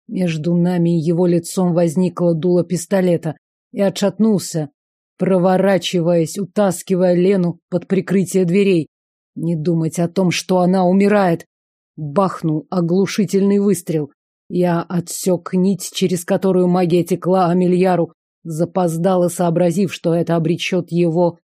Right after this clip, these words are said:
на бесконечное заточение в мире теней. Не бояться.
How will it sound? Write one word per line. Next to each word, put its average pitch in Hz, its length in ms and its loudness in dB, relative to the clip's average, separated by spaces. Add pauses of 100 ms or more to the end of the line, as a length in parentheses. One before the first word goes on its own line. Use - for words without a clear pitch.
на 180 160 0
бесконечное 175 960 0
заточение 175 720 0
в 151 100 -2
мире 175 220 2
теней. 175 440 0 (380)
Не 160 340 2
бояться. 165 680 0